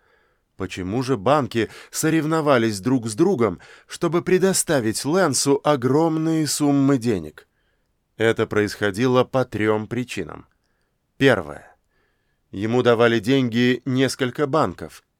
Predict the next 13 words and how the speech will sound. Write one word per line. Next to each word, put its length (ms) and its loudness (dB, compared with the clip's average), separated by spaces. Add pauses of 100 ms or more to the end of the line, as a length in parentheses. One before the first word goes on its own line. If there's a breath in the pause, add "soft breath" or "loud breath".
(160)
и 100 -4
практически 760 -2
это 440 2
означало, 680 -2 (220 soft breath)
что 320 4
у 80 4
него 320 2
превосходный 920 2
кредитный 720 -2
рейтинг. 600 -4 (920)
Вторая. 680 0 (800)
Банки 560 2
думали, 540 4